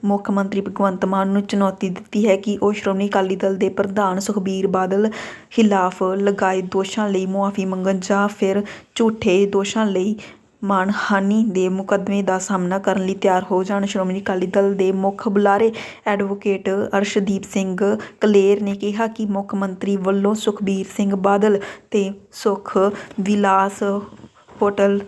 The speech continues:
ਨੂੰ ਝੂਠੇ ਦੋਸ਼, ਸਿਰਫ ਤੇ ਸਿਰਫ ਹਰਿਆਣਾ ਪੁਲਿਸ ਵੱਲੋਂ ਗੋਲੀ ਮਾਰ ਕੇ ਸ਼ਹੀਦ ਕੀਤੇ ਗਏ ਨੌਜਵਾਨ ਕਿਸਾਨ ਸ਼ੰਭ-,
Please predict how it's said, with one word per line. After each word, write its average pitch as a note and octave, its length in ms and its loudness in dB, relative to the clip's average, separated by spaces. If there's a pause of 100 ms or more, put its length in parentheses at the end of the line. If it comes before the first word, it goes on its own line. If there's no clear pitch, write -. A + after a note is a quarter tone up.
(140)
ਨੂੰ F#3+ 260 -2 (160)
ਝੂਠੇ G#3 540 0 (320)
ਦੋਸ਼, G3 380 2 (200)
ਸਿਰਫ G3+ 420 0
ਤੇ G3+ 220 -2
ਸਿਰਫ G3+ 400 -2
ਹਰਿਆਣਾ G3+ 480 0
ਪੁਲਿਸ G3 360 -2
ਵੱਲੋਂ F#3+ 320 -2
ਗੋਲੀ F#3+ 340 2
ਮਾਰ F#3+ 280 -2
ਕੇ G3 200 -4
ਸ਼ਹੀਦ G3 460 -2
ਕੀਤੇ G3+ 380 0
ਗਏ G#3+ 160 4
ਨੌਜਵਾਨ G3 440 0
ਕਿਸਾਨ G3 400 -4
ਸ਼ੰਭ-, G3 380 -6